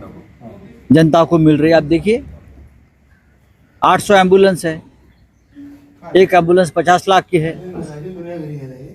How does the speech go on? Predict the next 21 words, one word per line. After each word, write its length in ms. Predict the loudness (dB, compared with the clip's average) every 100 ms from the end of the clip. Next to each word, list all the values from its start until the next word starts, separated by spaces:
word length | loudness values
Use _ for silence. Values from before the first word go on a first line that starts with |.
| _
मैंने 160 | 2 2
हिसाब 260 | 2 2 2
देखा 260 | 0 2
है 100 | 2
वो 80 | 0
पूरा। 240 | 2 0 0 -4 _ _ _ _ _ _ _ _ _ _ _ _ _ _ _ _ _ _ _ -20 _ _ -20 -20 -2
और 100 | 2
आठ 240 | 4 4 2
हजार 240 | 4 4
करोड़ 300 | 2 2 2 2
का 200 | 2 2 0 -6 -16 -20 -20 _ _ _ -6
हिसाब 240 | 0 0
कहाँ 280 | 2 2 2
से 140 | 2
लाया? 240 | 4 4 0 -6 -16 -20 -20 -20 -20 -20 -20 -20 -20 -20 -20 -20 -14 -2
ये 60 | 0
पैसा 300 | 2 2 2
कहाँ 280 | 2 2 4
जा 200 | 2 2
रहा 160 | -2
है, 140 | -8